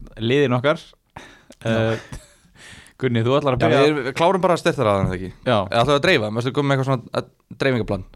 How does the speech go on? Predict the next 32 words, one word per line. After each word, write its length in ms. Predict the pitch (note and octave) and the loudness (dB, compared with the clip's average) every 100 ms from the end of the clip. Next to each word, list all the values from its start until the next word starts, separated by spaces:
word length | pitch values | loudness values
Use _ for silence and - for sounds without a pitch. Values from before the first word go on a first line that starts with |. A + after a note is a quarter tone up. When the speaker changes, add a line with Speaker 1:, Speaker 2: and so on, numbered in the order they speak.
| _ - | _ -10
Speaker 1:
Nei, 260 | A2+ G#2+ | -6 -4
greinilega 400 | A2+ B2 A#2 G#2+ | -2 -2 0 -2
ekki. 160 | A2 C3+ E3+ | -4 -8 -6
Komdu 240 | - A#2 A#2 | -6 -2 -2
með 120 | G#2 | -2
það. 120 | C3+ - - - - - - - | -2 -2 -2 -2 -8 -14 -18 -14
Speaker 3:
Við 100 | - A#2+ | -2 0
erum 100 | B2+ | 2
búin 180 | C#3 C#3+ | 0 2
nemi, 340 | D3 A#2 G2+ G2 | 2 0 -2 -6
Aron. 220 | F#2+ G2+ E2+ - | -4 -4 -6 -2
Speaker 1:
Já. 100 | A2 - - | 0 0 -4
Speaker 3:
<laughs> 220 | - F#3+ | -2 2
Nei, 200 | D#3+ E3 A#2+ | 2 2 0
ok. 140 | - B2 - B3 C4+ - - | 2 0 -2 -12 -12 -14 -8
Nei, 140 | - G#2+ | 0 0
ok, 100 | A2 G2+ | 2 2
það 160 | G2+ | 2
er 80 | A#2 | 2
bara 100 | B2 | 0
svona 140 | B2+ C3 | -2 0
laumu, 220 | B2 G#2 | 0 0
laumu 280 | G#2+ A#2 A2+ | 0 0 0
innskot 260 | A2 A2 G2+ | -2 -2 0
hér 120 | G#2+ | 0
og 60 | G#2 | 0
þar. 180 | F#2 - | -2 0
En 140 | A2 A2+ | 0 2
hérna, 320 | A2 A2 G#2+ G#2+ F#2 F#2 - | 0 2 4 4 2 -2 -2
techborinn. 500 | D#3 - - G2+ F2 - _ - | -2 -2 -6 -8 -10 -18 _ -8
Speaker 1:
Já. 140 | G#2 G2 G2 - D3 A2+ _ - - - | -4 -2 -4 -10 -20 -20 _ -18 -10 -2
Speaker 3:
Að, 380 | A2+ G#2+ G#2+ | 2 2 0